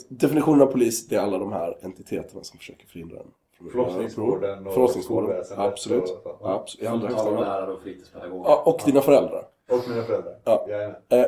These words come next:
Speaker 1: men då är de så här, vi vill inte bara definiera polis ganska brett, vi vill också definiera döda ganska brett.
Speaker 2: Ja, det, då kanske man kan få till lite så.
Speaker 1: Mm. Kolla, nu börjar det närma sig någonting som kan vara en rimlig analys, kanske.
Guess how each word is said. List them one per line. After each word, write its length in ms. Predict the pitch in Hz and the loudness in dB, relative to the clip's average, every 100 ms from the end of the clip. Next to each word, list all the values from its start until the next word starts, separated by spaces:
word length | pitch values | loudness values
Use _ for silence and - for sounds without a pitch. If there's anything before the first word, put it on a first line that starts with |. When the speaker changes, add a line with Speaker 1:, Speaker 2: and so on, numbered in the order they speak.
| - | 4
Speaker 1:
men 180 | 151 160 | 6 12
då 120 | 180 | 12
är 80 | 180 | 12
de 160 | 151 | 10
så 100 | 131 | 8
här, 120 | 123 - - _ _ _ _ _ _ _ | 2 2 -8 _ _ _ _ _ _ _
vi 200 | 123 135 | 2 6
vill 400 | 139 135 123 - | 8 8 6 2
inte 180 | 135 131 | 0 2
bara 160 | 131 120 | 2 2
definiera 560 | 117 120 113 104 107 104 - _ _ _ _ | 0 -6 -4 -2 -4 -6 -12 _ _ _ _
polis 300 | 131 123 104 | -2 -2 -2
ganska 260 | - 110 - | -6 -10 -10
brett, 160 | - - | -14 -12
vi 20 | 107 | -10
vill 60 | |
också 160 | 107 104 | -10 -12
definiera 420 | 95 - 92 82 - | -14 -10 -8 -10 -12
döda 480 | - 113 120 - - _ | 0 2 2 -2 -12 _
ganska 240 | 104 - | -10 -10
brett. 300 | 80 - _ _ _ | -12 -16 _ _ _
Speaker 2:
Ja, 320 | 107 107 107 - 113 | -10 -10 -12 -14 2
det, 300 | 123 123 123 | 4 4 0
då 80 | 120 | -6
kanske 300 | 151 151 139 | -4 -10 -10
man 160 | 120 | -12
kan 160 | 110 104 | -14 -14
få 160 | 101 95 - | -12 -12 -12
till 120 | 92 87 | -16 -16
lite 340 | - - - | -20 -20 -8
så. 60 | 127 | 0
Speaker 1:
Mm. 220 | 156 185 - | 0 0 -6
Kolla, 180 | - 120 | 2 4
nu 100 | 156 | 8
börjar 200 | 190 202 | 10 10
det 80 | 196 | 12
närma 220 | 196 151 | 10 10
sig 140 | - | 6
någonting 260 | 135 - 110 | 4 2 -4
som 120 | - | -4
kan 160 | 127 117 | -2 0
vara 100 | 110 | 0
en 60 | 110 | 0
rimlig 440 | 117 101 101 107 - | -2 -2 -4 -4 -4
analys, 540 | 117 120 117 101 - | 0 2 2 0 -6
kanske. 420 | - 110 107 - | 0 2 2 0